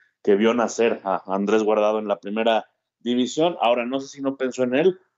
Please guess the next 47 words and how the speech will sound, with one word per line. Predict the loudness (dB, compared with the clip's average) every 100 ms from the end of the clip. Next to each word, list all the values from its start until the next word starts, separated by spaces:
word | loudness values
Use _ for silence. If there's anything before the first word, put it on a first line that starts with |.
| _
o | 0
la | 2 0
cartera | -2 0 0 0
simplemente | 0 -6 -4 -4 -4 -8 -8
no | -6
le | 0
daba. | 2 2 -2 -8
Esa | -14 -12
también | -10 -12
puede | -4 -4
ser | -2 -2
una, | 0 -2 -4 _ _ _ _
una | -4 0 0 0 -4 _
posibilidad. | -2 0 0 2 4 2 0 -6 _ _ _ _ _ _
Pero | 2 2 4 0 -2 -14 _ _
lo | -2 2 4 2
dijiste | 0 -6 -4
perfectamente | -4 -6 -4 -2 -2 0
bien, | 0 2
no | 0
es | 0
la | 0
primera | 0 2 2
vez | 0
que | -8
pasa | -2 -2 0 -2
esto | -2 -6
y | -6
con | -4 -4
el | 0
mismo | 0 0 -2
club | 2 4 4 -2
y |
con | -4 -2
el | -2 -4
mismo | 0 0
grupo. | 4 2 2 -2 -2 _ _ _
Eh, | 2 4 4 0 -4
Rafa | 0 0 0
Márquez | 0 0 0 -4 -4
llegó | 0
de | 0
Estados | 2 0 0 -2
Unidos | -10 -8 -4 -4
después | -6 -10 -6
de | -4
una | -2 -2